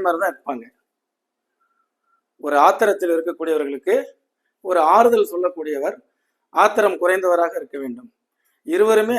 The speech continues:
ஆத்திரமாக இருந்தால் யார் ஆறுதல் சொல்வது? அதனாலதான் ஏ-, ஒரே ராசியில் மேச ராசி, மேச ராசியை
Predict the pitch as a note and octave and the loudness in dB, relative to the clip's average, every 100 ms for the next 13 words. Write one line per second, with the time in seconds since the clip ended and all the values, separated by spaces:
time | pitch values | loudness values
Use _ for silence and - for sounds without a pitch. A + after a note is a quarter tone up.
0 | G3 G3 G3 G3 F#3 F#3 F3 D#3+ A3+ - | 0 0 -2 -2 -2 -2 -2 0 0 -2
1 | _ _ _ _ _ _ _ _ D#3 G3+ | _ _ _ _ _ _ _ _ -2 2
2 | F#3+ F3+ F3+ E3+ D3+ D#3 D3 C#3 C3+ _ | 4 4 2 -4 -10 -12 -10 -12 -16 _
3 | _ _ _ - D3 E3 D#3 C3+ G3 F#3 | _ _ _ -10 -6 -2 -2 -2 -4 -6
4 | - _ _ _ - D3 F3+ D#3+ F#3+ A#3+ | -14 _ _ _ -8 -2 -2 0 4 8
5 | C4 G3+ F#3+ - E3 A3 C4 _ _ _ | 8 6 2 -2 -6 -6 -10 _ _ _
6 | _ D#3+ G3+ A#3+ A#3 G#3 F#3+ F#3 G#3 B3+ | _ -2 0 0 2 2 0 -2 -8 -10
7 | - G3 G#3+ G#3 G3 F#3+ G3+ | -6 -4 0 2 2 0 -4